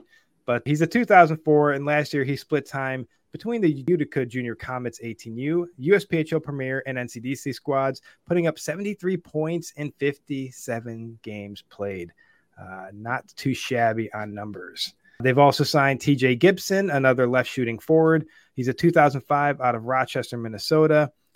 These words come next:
Last season playing with the Minnesota Grey Ducks eighteen U triple A of the N A P H L and the Rochester Century High School program. They've also signed Sam Anderson, another left-handed shooting forward.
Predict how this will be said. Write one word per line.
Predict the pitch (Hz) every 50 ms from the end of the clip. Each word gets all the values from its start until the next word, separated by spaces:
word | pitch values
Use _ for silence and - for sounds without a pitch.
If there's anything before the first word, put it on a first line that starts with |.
| _ -
Last | 135 131 131 -
season | - 131 123 135 123
playing | - 131 127 127
with | 120 -
the | 120
Minnesota | 127 127 123 - - 127 120
Grey | 110 120 120 120
Ducks | 117 123 120 117 - - _ -
eighteen | 151 180 165 - - - - 165 156 139
U | 135 135 131
triple | - - - 120 - - 110 113 120
A | 139 165 180 175
of | 131 117
the | 120 117
N | 107 113
A | 113 110 101
P | - - 120 113
H | 107 107 - -
L | 151 151 147 151 143 - _ _ _ _ -
and | 156 170
the | 170 160
Rochester | 151 147 147 151 147 - - 147 135 - - 151
Century | 131 - 135 123 120 - 131 123
High | 107 - - 107 107 104
School | - - - - 170 - - _
program. | - 175 175 170 170 - - - - _ _ _ _ _ _ _ _ _ _ _ _ -
They've | 120 113 113
also | 117 117 110 - 120
signed | - - 123 113 117 113 110
Sam | - - 127 117 113 131
Anderson, | 160 185 190 185 170 170 - 190 190 165
another | 135 127 123 120 123
left-handed | 117 120 117 - - 123 120 117 113 107
shooting | - 120 117 110 110 104
forward. | - 156 160 165 160 160 160 156